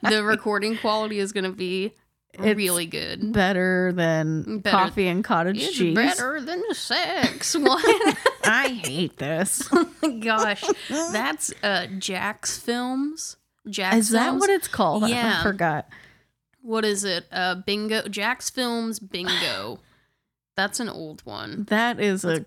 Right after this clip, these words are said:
Speaker 1: old.
Speaker 2: old YouTube
Speaker 1: Speaking
Speaker 2: video.
Speaker 1: of old, we, I'm gonna adjust in my seat. There's gonna be some crinkling. Ugh.
Speaker 2: I also burped a little. I'm sorry.
Speaker 1: Okay, it's, we're
Speaker 2: <laughs>
Speaker 1: just really dysfunctional. At work, we were talking about, we were talking about shoes or something, like the shoes video.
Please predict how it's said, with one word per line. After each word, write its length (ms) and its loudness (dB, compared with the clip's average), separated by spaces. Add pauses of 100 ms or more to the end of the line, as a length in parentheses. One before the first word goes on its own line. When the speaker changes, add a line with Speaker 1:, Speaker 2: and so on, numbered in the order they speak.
Speaker 1:
old. 420 -8
Speaker 2:
old 380 4
YouTube 140 2
Speaker 1:
Speaking 340 4
Speaker 2:
video. 220 2
Speaker 1:
of 60 4
old, 240 -2
we, 320 -4
I'm 160 -2
gonna 180 -2
adjust 340 -6
in 60 -6
my 100 -2
seat. 280 -4
There's 160 -6
gonna 160 -6
be 160 -6
some 200 -8
crinkling. 540 -2 (420)
Ugh. 220 -8 (160)
Speaker 2:
I 80 -2
also 260 -4
burped 340 -6
a 60 -4
little. 300 -6
I'm 80 -2
sorry. 240 2
Speaker 1:
Okay, 220 0
it's, 180 4
we're 140 4
Speaker 2:
<laughs> 20 2
Speaker 1:
just 160 0
really 340 2
dysfunctional. 720 -4 (360)
At 240 -2
work, 500 -2 (460)
we 580 0 (220)
were 180 -2
talking 400 -4
about, 280 -2
we 100 -2
were 160 0
talking 260 -2
about 220 -2
shoes 400 -2
or 80 -4
something, 260 -6
like 160 -2
the 60 -8
shoes 340 -4
video. 540 -4